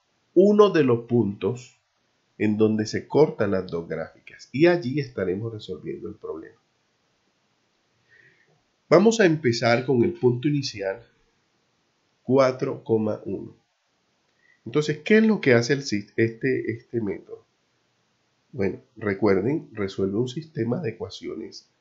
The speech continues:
lineales, porque al evaluar el cuatro uno en la matriz jacobiana, obtenemos un sistema de ecuaciones que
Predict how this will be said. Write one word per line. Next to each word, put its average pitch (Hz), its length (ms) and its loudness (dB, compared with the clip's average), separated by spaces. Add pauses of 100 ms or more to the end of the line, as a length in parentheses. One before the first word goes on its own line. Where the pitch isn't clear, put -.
(720)
lineales, 123 840 0
porque 101 300 -2
al 101 80 2
evaluar 98 460 2
el 135 180 -2
cuatro 131 420 2
uno 131 300 2
en 113 80 4
la 101 100 2
matriz 101 380 -2
jacobiana, 135 580 -8 (360)
obtenemos 131 720 -2 (260)
un 127 160 4
sistema 131 520 -2
de 135 80 -2
ecuaciones 135 720 -6 (840)
que 185 400 2